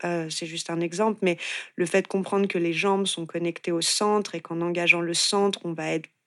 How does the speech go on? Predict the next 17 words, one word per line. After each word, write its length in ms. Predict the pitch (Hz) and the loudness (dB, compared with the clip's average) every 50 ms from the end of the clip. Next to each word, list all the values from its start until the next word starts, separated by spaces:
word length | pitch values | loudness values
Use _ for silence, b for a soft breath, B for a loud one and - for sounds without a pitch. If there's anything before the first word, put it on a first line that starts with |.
| _ - | _ -8
plus 240 | - - 214 214 208 | -2 2 2 2 4
performant, 680 | 214 208 190 - - - 202 196 196 202 202 202 202 | 4 2 2 2 0 0 0 2 2 2 4 4 4
on 100 | 202 196 | 2 2
va 140 | 175 165 160 | 0 0 0
mieux 240 | 165 180 190 208 208 | 2 2 4 2 2
courir, 440 | 202 - - 208 202 190 196 196 185 | 0 0 -4 -2 0 2 2 2 2
on 80 | 180 170 | 0 -2
va 120 | 160 160 | -2 -2
moins 240 | 160 170 185 190 196 | 0 2 4 4 4
se 100 | 190 180 | 4 2
blesser. 540 | 165 175 180 185 180 - - - 233 269 277 B B B B B B B B B B - | 0 0 2 2 2 4 6 8 6 6 6 B B B B B B B B B B -2
Ça, 80 | - 185 | -2 0
c'est 120 | - - | 2 2
des 80 | 180 180 | 2 2
choses 220 | - 220 233 220 | 4 2 2 0
qu'on 200 | - - 185 175 | 0 0 2 2
apprend 600 | 170 170 165 - - - - 202 202 202 202 196 | 2 2 0 -4 -6 -2 2 4 4 4 4 0